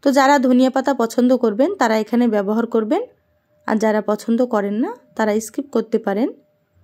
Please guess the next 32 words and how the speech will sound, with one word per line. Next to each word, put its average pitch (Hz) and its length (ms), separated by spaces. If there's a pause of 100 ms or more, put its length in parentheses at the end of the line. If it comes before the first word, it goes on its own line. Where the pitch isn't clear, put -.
(340)
তো - 100
রান্না 233 320
হয়ে 262 260
গিয়েছে, 220 440 (220)
এবার 226 240
আমি 220 200
গ্যাস 208 280
বন্ধ 208 300
করে 226 240
দিচ্ছি। 208 360 (1080)
ঢাকা 220 360
দিয়ে 269 160
পাঁচ 226 320
মিনিট 240 260
রেখে 233 240
দিচ্ছি, 240 300
তারপর 233 360
আপনাদেরকে 214 520
সার্ভ 220 360
করে 220 180
নিয়ে 302 160
দেখাচ্ছি। 233 560 (1040)
দেখুন, 240 320
প্লেটে 247 340
সার্ভ 208 320
করে 233 160
নিয়েছি। 233 420 (880)
দেখুন, 262 340
রান্নাটা 233 420
কত 226 260
সুন্দর 240 400
হয়েছে, 233 400